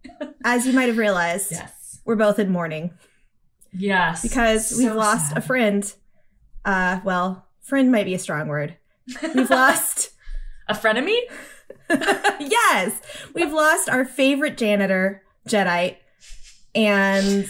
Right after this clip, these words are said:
Speaker 2: today, this is
Speaker 1: R I P.
Speaker 2: the episode. I know. This is the episode. He's going to sleep forever. And I'm sad about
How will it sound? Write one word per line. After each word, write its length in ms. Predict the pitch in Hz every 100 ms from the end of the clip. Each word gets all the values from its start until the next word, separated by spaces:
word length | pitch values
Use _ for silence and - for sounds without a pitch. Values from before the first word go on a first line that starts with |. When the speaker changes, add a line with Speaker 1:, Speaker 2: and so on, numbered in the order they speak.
| - -
Speaker 2:
today, 360 | 247 254 269
this 220 | 214 262 214
is 20 |
Speaker 1:
R 40 |
I 0 |
P. 60 | 269
Speaker 2:
the 120 | 277
episode. 680 | 311 440 - 185 175 202 214
I 100 | 240
know. 300 | 262 302 196
This 160 | 240 247
is 100 | 247
the 140 | 269
episode. 600 | 269 311 285 320 349 392 -
He's 300 | - 254 233
going 300 | 247 233 240
to 160 | 220
sleep 320 | 214 240 233
forever. 560 | - 233 233 311 392 - - _ - - - - - _ _ _
And 120 | 240 247
I'm 100 | 254
sad 220 | 208 170
about 140 | -